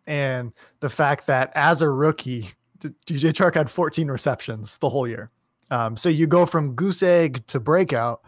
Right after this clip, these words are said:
and I think people just wanna see, they haven't bought in yet. They wanna see one more year. They need to,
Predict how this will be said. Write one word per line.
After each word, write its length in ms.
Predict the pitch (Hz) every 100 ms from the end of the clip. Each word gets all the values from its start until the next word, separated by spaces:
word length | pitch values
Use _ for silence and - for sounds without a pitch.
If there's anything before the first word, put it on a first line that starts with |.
| _ _ _ -
and 80 |
I 120 | 147 156
think 240 | 175 160
people 240 | 175 160
just 240 | 143 156 143
wanna 220 | 151 135
see, 520 | - - 147 139 131 - _ _
they 80 | 160
haven't 400 | 165 170 156 123
bought 240 | 143 143
in 160 | 131 123
yet. 200 | 120 113
They 120 | 123
wanna 160 | 131 131
see 240 | - 127
one 260 | 117 131 135
more 240 | 135 127
year. 340 | 117 117 104 - _ _
They 100 | -
need 240 | 123 131 110
to, 360 | - 135 120